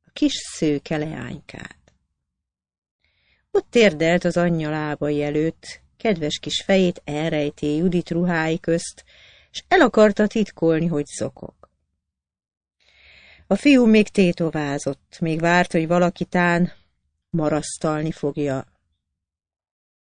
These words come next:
És mikor látta, hogy senki sem szól hozzá, még menyasszonya sem, még az sem marasztalja, az sem vigasztalja, felvánszorgott a földről szótlanul.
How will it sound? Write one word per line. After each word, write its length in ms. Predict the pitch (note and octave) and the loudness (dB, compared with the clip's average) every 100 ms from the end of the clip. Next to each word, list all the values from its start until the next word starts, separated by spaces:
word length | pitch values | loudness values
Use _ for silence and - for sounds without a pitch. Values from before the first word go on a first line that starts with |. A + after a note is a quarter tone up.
| - - - - | -20 -20 -20 -18
És 100 | - | -4
mikor 260 | B3 A3 A#3+ | 2 4 6
látta, 340 | D#4 F#4+ - | 8 6 6
hogy 120 | A#3 | 4
senki 360 | A3 B3+ B3+ A3 | 4 2 2 0
sem 240 | G#3 G3+ | 2 4
szól 340 | F#3+ - G#3+ G#3+ | 4 4 4 4
hozzá, 640 | G3 F#3+ F3+ F3+ F3+ F3+ - | 4 2 4 4 4 2 -2
még 160 | - C#3+ | -6 -4
menyasszonya 640 | D#3+ E3+ E3+ - - E3 D#3+ | 0 0 0 -2 -4 -4 -4
sem, 300 | - E3+ E3 | -2 -2 -2
még 200 | D#3+ C#3+ | -2 -2
az 180 | - D#3+ | 0 0
sem 300 | - - E3+ | 0 0 0
marasztalja, 800 | E3 D#3+ D#3+ - - E3 D#3+ D#3 | 0 0 -2 -6 -2 0 0 0
az 160 | D#3+ | -2
sem 300 | E3 - F#3 | -2 0 2
vigasztalja, 1000 | F3 F3 E3+ E3+ - - F3 E3 E3 E3+ - _ - - - _ _ _ _ | 2 0 0 -2 -4 -4 0 2 2 0 -4 _ -20 -20 -20 _ _ _ _
felvánszorgott 1160 | - A#3+ A#3+ A3 A3 G#3+ G3+ G#3+ F#3+ F#3 G3 - | 2 6 8 8 6 6 4 4 4 4 2 0
a 80 | |
földről 720 | F3 - E3+ E3 D#3+ D#3+ E3 | -2 2 2 4 2 4 4
szótlanul. 1080 | E3 - F3 D#3 D#3+ D#3 D3+ D3+ C3+ B2+ B2+ | 2 -2 -2 -2 -2 -4 -4 -6 -8 -10 -12